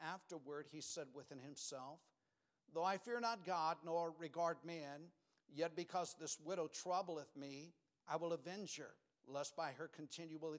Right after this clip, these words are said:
coming she weary me. And the Lord said, Hear what the unjust judge saith. And shall not God avenge his own elect, which cry day and night unto him, though he bear long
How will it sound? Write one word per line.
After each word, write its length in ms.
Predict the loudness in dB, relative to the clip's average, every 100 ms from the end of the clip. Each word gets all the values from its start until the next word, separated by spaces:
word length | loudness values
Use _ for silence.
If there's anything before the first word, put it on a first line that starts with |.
| -6
coming 420 | -8 -6 -6 -10 -14 _ _
she 220 | -12 -8 -6
weary 360 | -4 -4 -4
me. 180 | -6 -10 -14 _ _ _ _ _ _ _ -8
And 100 | 2
the 60 |
Lord 260 | 6 8 6
said, 260 | 4 0 0
Hear 260 | 4 6
what 200 | 6 4
the 120 | 2
unjust 500 | 0 0 2 0 0
judge 540 | -2 0 2 0 -4 -8
saith. 440 | -4 -2 -2 -2 -6 -14 -20 _ _ _ _ _ _ _ -6
And 80 |
shall 240 | 0 4 6
not 220 | 4 4
God 380 | 6 8 8 6
avenge 560 | 4 0 -2 -2 -2
his 240 | -2 -2 -4
own 180 | -2 0
elect, 500 | 2 4 4 2 -4
which 220 | -6 -6 -2
cry 300 | 0 0 0
day 200 | 0 0
and 180 | 0 -2
night 420 | -2 -2 -4 -6 -4
unto 340 | -4 -4 -6 -6
him, 440 | -4 -4 -4 -8 _ _ _ _ -2
though 160 | 2 2
he 140 | 2
bear 240 | 0 0 0
long 340 | 0 0